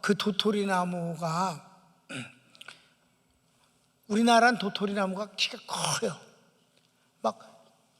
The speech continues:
이, 이, 이, 저 천정만큼 그렇게 자라기도 해, 도토리 나무가.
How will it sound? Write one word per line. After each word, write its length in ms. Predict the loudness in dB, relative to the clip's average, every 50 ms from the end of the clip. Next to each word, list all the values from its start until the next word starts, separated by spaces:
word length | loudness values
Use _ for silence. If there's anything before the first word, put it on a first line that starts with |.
| _ _ _ _ _ _ -10
이, 80 | -6 -6
이, 240 | -6 -4 -4 -2 -2
이, 440 | 0 2 2 2 2 2 0 -4 -6
저 120 | -6 -4
천정만큼 840 | -2 0 0 0 2 6 6 6 6 6 0 0 -2 -4 -6 -6 -8 -8 -12 -20 -20 -20 _
그렇게 260 | -10 -10 -8 -8 -8 -6
자라기도 480 | -2 2 2 2 2 2 0 -6 -8
해, 100 | -8 -8
도토리 320 | -8 -10 -8 -8 -8 -8 -8
나무가. 400 | -12 -12 -12 -14 -16 -18 -20